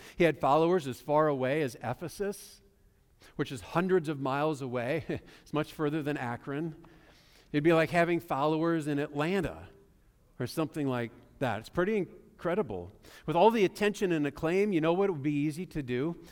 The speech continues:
It'd be very tempting to start kind of thinking a lot about yourself,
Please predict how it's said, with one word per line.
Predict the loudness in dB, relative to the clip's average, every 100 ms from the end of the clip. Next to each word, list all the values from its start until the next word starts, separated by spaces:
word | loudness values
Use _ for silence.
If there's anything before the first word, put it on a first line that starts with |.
| -6
It'd | -2
be | 0
very | 2 2 2
tempting | 0 -2 -4 -6 -10 -10 -14 -16
to | -14
start | -12 -4 -2 -2 -6 -16 -20 _ _ _ _ _ _ _ _ _ _ _ _ _ _
kind | -10 -8
of | -6
thinking | -8 -6
a | -4
lot | -2 -4
about | -6 -8
yourself, | -10 -12 -14 -14 -18 -20